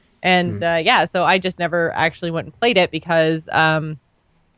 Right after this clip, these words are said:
Speaker 1: I got the PlayStation right around when we played Until Dawn.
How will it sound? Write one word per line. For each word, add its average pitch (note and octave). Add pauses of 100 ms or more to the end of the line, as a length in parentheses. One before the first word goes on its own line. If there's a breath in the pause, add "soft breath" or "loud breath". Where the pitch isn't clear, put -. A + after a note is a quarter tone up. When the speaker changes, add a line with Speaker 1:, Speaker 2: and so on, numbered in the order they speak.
(720)
Speaker 1:
I G3+
got B3
the A#3
PlayStation F#3
right F#3
around F#3+
when F3+
we F3
played F#3
Until E3
Dawn. E3